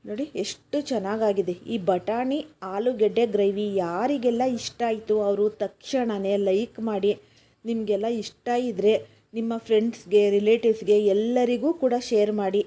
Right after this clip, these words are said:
ಇನ್ನು ಯಾರು ಹೊಸದಾಗಿ ನೋಡ್ತಾ ಇದ್ದೀರಾ ಅವರು ಕೂಡ ಈ ಲಕ್ಕಿ ಅಡುಗೆ ಮನೆಗೆ ಸಬ್ಸ್ಕ್ರೈಬ್ ಮಾಡ್ಕೊಳ್ಳಿ. ನಿಮ್ಮೆಲ್ಲರ ಸಹಕಾರ, ಸಪೋರ್ಟು ಈ ಲಕ್ಕಿ ಅಡುಗೆ ಮನೆಗೆ ಇರಲಿ ಅಂತ ನಾನು ಕೇಳ್ಕೊತೀನಿ.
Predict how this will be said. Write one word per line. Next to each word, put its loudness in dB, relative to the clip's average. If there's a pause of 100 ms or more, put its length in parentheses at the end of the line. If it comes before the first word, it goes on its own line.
ಇನ್ನು -4
ಯಾರು -2
ಹೊಸದಾಗಿ 0
ನೋಡ್ತಾ -2
ಇದ್ದೀರಾ -2 (360)
ಅವರು -2
ಕೂಡ 0 (600)
ಈ -4
ಲಕ್ಕಿ -2
ಅಡುಗೆ 2
ಮನೆಗೆ 0 (120)
ಸಬ್ಸ್ಕ್ರೈಬ್ -4
ಮಾಡ್ಕೊಳ್ಳಿ. -4 (600)
ನಿಮ್ಮೆಲ್ಲರ 0
ಸಹಕಾರ, -4 (300)
ಸಪೋರ್ಟು -2 (340)
ಈ 0
ಲಕ್ಕಿ -2
ಅಡುಗೆ 2
ಮನೆಗೆ 0
ಇರಲಿ 4
ಅಂತ 0
ನಾನು -4
ಕೇಳ್ಕೊತೀನಿ. -2